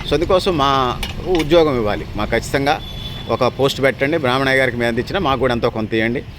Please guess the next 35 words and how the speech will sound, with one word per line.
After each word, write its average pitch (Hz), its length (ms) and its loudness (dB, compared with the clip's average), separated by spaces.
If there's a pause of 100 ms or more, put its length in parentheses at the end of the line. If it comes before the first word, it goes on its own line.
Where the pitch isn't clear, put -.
(120)
ఆ 117 60 2
విధంగా 143 300 4
ఏదో 139 220 6
ఆ 135 140 6
ఒక్కరోజు, 135 460 2 (460)
ఆ, 117 160 0
వా-, 113 440 2
మూడు 135 160 2
వందలు, 127 300 4
ఐదు 127 140 4
వందలు 123 200 2
ఇచ్చి 123 320 -2 (280)
దుడుతంటే 131 440 4
ఎలగొట్టినట్టు 123 480 2
కాకుండా, 156 440 0 (320)
మరి 117 120 -2
బ్రాహ్మణ 143 340 2
అయ్యగారులకు 139 340 2
ఎట్లా 117 120 0
ఇస్తున్నారో 139 280 0
అట్లా 139 140 -4
దేవాలయాలు 113 420 2
వేయాలి. 95 200 -2
అదేవిధంగా 151 380 4
హాస్పిటల్ 147 460 2
కాంట్రాక్ట్లు 143 580 0
ఏదైతే 113 280 2
ఉన్నాయో, 95 200 -6 (380)
బోనకల్లి 143 400 2
ప్రైమరీ 135 320 2
హెల్త్ 123 140 0
సెంటర్ 123 300 -2
నుంచి 131 300 0
హైదరాబాద్ 131 380 4
ఎయిమ్స్, 127 360 2